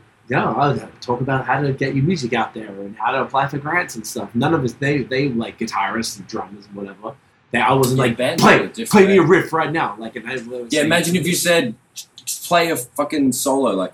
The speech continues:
Speaker 2: yeah, lick, lick a, lick a, lick a storm up.
Speaker 1: It's, it's just a weird thing,
Speaker 2: It's
Speaker 1: and even
Speaker 2: different.
Speaker 1: in Toronto when we were living there, went to a lot of house parties. There's no other rappers there, but, like, every, you know, a lot of people, a lot of creatives around. Like, you know, like, "Design me a logo now."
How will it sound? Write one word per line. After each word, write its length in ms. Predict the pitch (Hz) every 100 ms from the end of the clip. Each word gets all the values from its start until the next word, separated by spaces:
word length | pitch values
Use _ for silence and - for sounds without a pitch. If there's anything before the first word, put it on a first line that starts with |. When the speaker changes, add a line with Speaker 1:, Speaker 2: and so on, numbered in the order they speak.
| -
Speaker 2:
yeah, 160 | 110
lick, 360 | 92 98 120 -
lick 180 | 107 -
a, 220 | 98 95
lick 220 | 98 104
a, 80 | - - _
lick 160 | 104 104
a 60 |
storm 380 | - 113 110 104
up. 180 | 87 - _ _ _ - - -
Speaker 1:
It's, 240 | 113 -
it's 140 | 127
just 160 | 165 160
a 80 | 131
weird 320 | 127 131 117
thing, 160 | 139 123
Speaker 2:
It's 80 |
Speaker 1:
and 100 | 117
even 160 | 127 131
Speaker 2:
different. 200 | 127 117
Speaker 1:
in 40 |
Toronto 520 | 113 120 113 120 113 110
when 140 | 107
we 80 | 107
were 120 | 107
living 300 | 101 104 101
there, 180 | 104 107
went 180 | 101 95
to 100 | 110
a 80 | 101
lot 160 | 101
of 40 | 92
house 220 | 104 101
parties. 380 | - 107 107 104
There's 160 | 98 - _ _ _ -
no 280 | 131 156 143
other 180 | 120 110
rappers 440 | 107 135 143 165
there, 220 | 175 175
but, 200 | 156 135
like, 260 | 113 120 - - _ _ _ _
every, 280 | 170 170 151
you 60 | 151
know, 120 | 117
a 20 |
lot 160 | 143 131
of 80 |
people, 240 | 131 123 117
a 20 |
lot 60 | 135
of 60 | 117
creatives 600 | - 98 135 127 - 101
around. 360 | 87 101 120 113
Like, 260 | 101 -
you 80 | 110
know, 80 | 123
like, 160 | 113
"Design 320 | 117 135 170 175
me 80 |
a 60 | 165
logo 260 | 147 143 120
now." 280 | 143 110